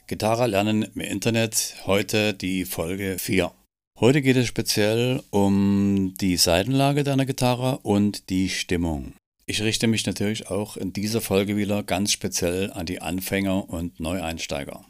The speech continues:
Eine gute Seitenlage ist die Grundlage für ein Spielen, für ein gutes Spielen, was Spaß macht, denn ansonsten werdet ihr ganz schnell die Lust verlieren. Wie stelle ich nun fest,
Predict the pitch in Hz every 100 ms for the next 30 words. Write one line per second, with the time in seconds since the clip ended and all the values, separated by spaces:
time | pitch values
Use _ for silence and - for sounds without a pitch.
0 | _ _ 98 101 139 151 127 101 110 120
1 | 113 117 117 101 104 - 95 95 120 123
2 | 117 120 117 113 104 - - 104 104 117
3 | 110 90 85 87 123 117 - 107 104 107
4 | 95 - - 85 95 92 92 - - 90
5 | 87 87 85 82 85 82 - - 80 73
6 | _ 104 90 92 87 78 92 101 - 92
7 | 90 95 85 82 - 78 71 67 - _
8 | _ - 107 131 143 - 131 127 - 120
9 | 98 - 117 135 - -